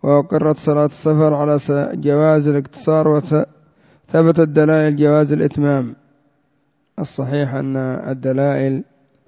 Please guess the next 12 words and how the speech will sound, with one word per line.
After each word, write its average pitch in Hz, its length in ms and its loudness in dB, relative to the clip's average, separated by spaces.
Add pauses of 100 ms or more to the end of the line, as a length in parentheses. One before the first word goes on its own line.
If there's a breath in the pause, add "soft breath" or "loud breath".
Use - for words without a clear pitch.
(560)
قاضية 139 560 -2
بالقصر، 131 560 -6 (680)
فالقصر 143 520 -6
واجب، 131 460 -2 (2000 soft breath)
إلا 156 360 2
إذا 143 200 0
صلى 147 640 0 (3250)
المسافر 143 680 0
خلف 143 280 -2
المتم 143 540 -2 (460)
فإنه 147 720 -2
يتم، 131 460 -4